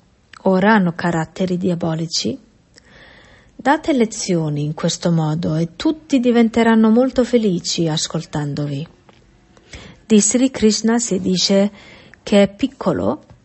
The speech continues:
eppure parla in grande. Ora voi ascoltate versioni grandiose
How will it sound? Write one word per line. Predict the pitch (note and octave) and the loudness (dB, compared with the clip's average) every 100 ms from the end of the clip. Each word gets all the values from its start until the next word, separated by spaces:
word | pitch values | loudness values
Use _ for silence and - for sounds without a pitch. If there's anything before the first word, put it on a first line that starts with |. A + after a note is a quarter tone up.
| _ _ - | _ _ -6
eppure | G#3+ - - D4+ A3+ G3+ | -4 -4 -2 0 2 2
parla | B3 - F#3+ F#3 G#3 B3+ | -2 -2 0 0 2 2
in | G3+ | 2
grande. | F#3 B3 A#3 F3+ D3+ - _ _ _ _ _ _ _ - | 2 2 2 0 -4 -6 _ _ _ _ _ _ _ -10
Ora | - F3+ D#3+ | -2 0 2
voi | E3+ F#3+ A3 G3 | 2 4 4 4
ascoltate | E3+ - E3 F3 E3 E3+ | 0 -6 -6 -4 -6 -6
versioni | D#3+ F3 - G3+ F#3+ F3+ D#3 | -8 -8 -4 -2 0 0 -2
grandiose | - E3 E3 F#3 C4 G3+ F3 D#3 | -4 -4 -2 0 2 2 0 -4